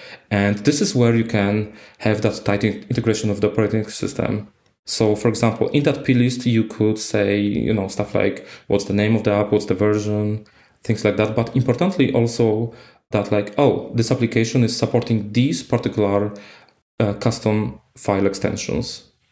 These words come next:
and these are the icons for them." Or, "This application is supporting these custom U R L schemes." So, uh, you, you might see in, uh, there is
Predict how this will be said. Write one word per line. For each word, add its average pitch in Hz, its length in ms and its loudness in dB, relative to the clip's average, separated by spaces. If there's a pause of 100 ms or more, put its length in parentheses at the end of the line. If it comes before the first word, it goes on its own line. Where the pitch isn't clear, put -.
(220)
and 101 220 2
these 113 220 0
are 101 100 2
the - 160 0
icons 104 300 0
for - 160 -4
them." - 380 -4 (540)
Or, 107 360 4
"This 127 520 0
application 120 480 0
is 104 200 -2
supporting 113 540 0
these 113 180 0
custom 110 440 0
U 113 140 4
R 110 60 2
L 127 160 4
schemes." - 580 -4 (540)
So, 95 680 0
uh, 101 180 2
you, 120 140 6
you 127 160 0
might 110 180 2
see 107 200 0
in, 104 260 -2
uh, 104 140 2
there 104 160 0
is 101 100 -6